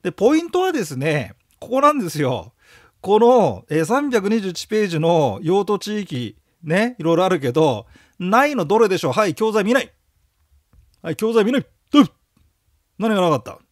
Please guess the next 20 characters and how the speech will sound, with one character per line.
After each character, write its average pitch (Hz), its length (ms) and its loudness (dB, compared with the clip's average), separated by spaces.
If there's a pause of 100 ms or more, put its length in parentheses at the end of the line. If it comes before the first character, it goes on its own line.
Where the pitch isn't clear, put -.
(240)
ん？ 285 200 2 (100)
な 110 80 -14
ん - 20 -12
つ - 100 -20
っ - 20 -20
て。 95 240 -16 (720)
わ 151 180 0
か 208 80 -2
る 220 60 -2
わ 160 80 -4
け 131 80 -6
ね 147 80 -4
え 147 60 -2
だ 123 100 -6
ろ、 95 120 -14
み 92 120 -18
た - 160 0
い 143 40 0
な 101 100 -6
ね。 - 60 -8